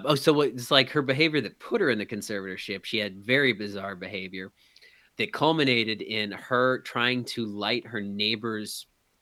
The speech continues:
driveway on fire. Like, she was pouring some sort of flammable liquid on the driveway and tried to set it on fire.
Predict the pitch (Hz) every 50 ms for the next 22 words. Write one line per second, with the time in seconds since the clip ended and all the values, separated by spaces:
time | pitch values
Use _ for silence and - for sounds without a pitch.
0 | _ _ - - - 110 117 123 151 180 190 147 - 110 104 90 85 80 78 78
1 | 76 76 - - 85 76 71 64 57 53 55 - _ _ _ _ _ _ - 110
2 | 113 110 - - - 127 117 - - - - - 143 151 160 156 139 127 - -
3 | 135 135 135 - - 139 113 107 98 - - - 113 110 120 127 123 110 110 110
4 | 104 101 117 123 - - 113 101 80 78 101 107 104 98 92 - 107 104 110 113
5 | 117 104 107 101 90 67 87 98 95 - - - 120 131 135 123 117 107 - -
6 | 120 110 110 107 104 92 92 92 92 92 90 - - - 123 123 127 123 110 92
7 | 87 -